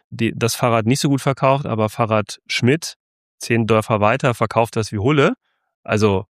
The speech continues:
tauschen wir das doch mal, ne? Kannst mir zurückgeben und wir geben es da weiter. Also du hast ja dieses bekannte In-Season-Management. Und, äh, so funktioniert es ja im Normalfall. Und wenn du es aber feststellst, naja, auf einmal kaufen alle viel mehr, verkau-, verschleuderst aber auf Marktplätzen, dann ist das zwar noch für hundert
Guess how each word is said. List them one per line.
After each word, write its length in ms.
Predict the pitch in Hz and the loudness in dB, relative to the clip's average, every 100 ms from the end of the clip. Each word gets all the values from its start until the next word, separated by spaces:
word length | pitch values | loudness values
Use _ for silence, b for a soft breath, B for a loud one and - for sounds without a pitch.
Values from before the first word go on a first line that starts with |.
| _ _ _ | _ _ _
tauschen 300 | - 120 - | -2 0 2
wir 40 | 104 | 0
das 120 | 92 | 0
doch 100 | 92 | -2
mal, 160 | 85 113 | -2 -2
ne? 100 | 135 | 0
Kannst 180 | 107 110 | -2 -4
mir 60 | |
zurückgeben 440 | - - 110 104 - | -6 0 0 2 -2
und 120 | 104 | -4
wir 60 | 101 | -2
geben 180 | 101 | -2
es 60 | 98 | -2
da 120 | 101 | 0
weiter. 280 | 87 107 - | 0 0 0
Also 100 | 95 | -2
du 100 | 98 | 0
hast 160 | 123 - | 0 0
ja 80 | |
dieses 500 | 98 98 104 95 98 - | 0 0 -4 -4 -4 -6
bekannte 420 | - - 107 113 | -6 -4 -4 -2
In-Season-Management. 1080 | - 113 - 120 110 98 95 95 - 104 - B B B B B B - | 0 0 0 -2 0 2 0 -2 -6 -10 -12 B B B B B B 0
Und, 360 | 117 113 - - _ _ - | 2 2 -2 -10 _ _ -18
äh, 60 | - - - 69 57 - | -18 -14 -10 -6 -4 -2
so 240 | 101 131 | 2 2
funktioniert 400 | - 135 120 127 | 2 0 2 0
es 60 | 117 | 0
ja 60 | |
im 60 | 113 | 0
Normalfall. 640 | 110 110 120 127 - 92 | 0 2 2 0 -2 -2
Und 60 | 98 | 0
wenn 100 | 117 | 0
du 40 | |
es 60 | 131 | 2
aber 160 | 123 117 | 2 2
feststellst, 420 | 139 - 123 - | 0 2 0 2
naja, 140 | 117 | 2
auf 100 | 113 | 2
einmal 220 | 120 123 | 2 2
kaufen 300 | 120 123 117 - | 2 0 -2 0
alle 260 | 120 160 | 2 2
viel 220 | - 131 | 0 0
mehr, 300 | 120 143 156 254 b b b b b | 2 2 0 -2 b b b b b
verkau-, 400 | 113 - - 117 | -4 -2 -2 0
verschleuderst 520 | 117 - 120 131 127 | -2 2 2 2 2
aber 120 | 110 | 2
auf 120 | 107 | 0
Marktplätzen, 680 | 113 147 - 117 107 - 247 - | 2 0 0 -4 -2 -2 -4 -2
dann 180 | 110 110 | -2 -2
ist 140 | - | -2
das 140 | 135 - | -2 -2
zwar 160 | 120 | -2
noch 140 | 117 110 | 0 -2
für 200 | 123 113 | 0 0
hundert 240 | 123 147 | 2 0